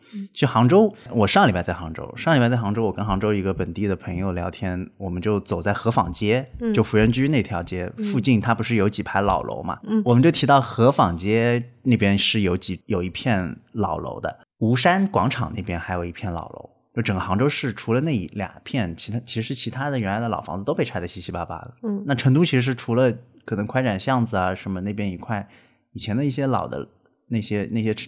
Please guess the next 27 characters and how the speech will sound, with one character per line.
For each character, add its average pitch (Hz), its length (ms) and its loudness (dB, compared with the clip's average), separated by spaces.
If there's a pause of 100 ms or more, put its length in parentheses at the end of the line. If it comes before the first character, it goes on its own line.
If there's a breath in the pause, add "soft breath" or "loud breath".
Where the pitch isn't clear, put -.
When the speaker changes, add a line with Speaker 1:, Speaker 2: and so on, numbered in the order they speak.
(140)
Speaker 2:
业 127 180 0
态 107 200 -4 (100)
也 - 80 -8
全 95 200 -4
部 151 80 -6
被 135 80 -2
拆 90 180 -6
掉， 87 140 -6
但 143 140 2
苏 151 140 -2
州 165 120 2
其 160 60 -4
实 131 100 0
保 113 160 0
留 90 120 2
得 113 80 2
很 98 160 -2
好。 - 220 -6 (480 soft breath)
因 143 80 2
为 - 20 8
我 - 20 8
们 127 60 8
苏 147 140 2
州 160 120 6
市 147 220 0 (640 loud breath)
可 113 120 0
能 107 160 4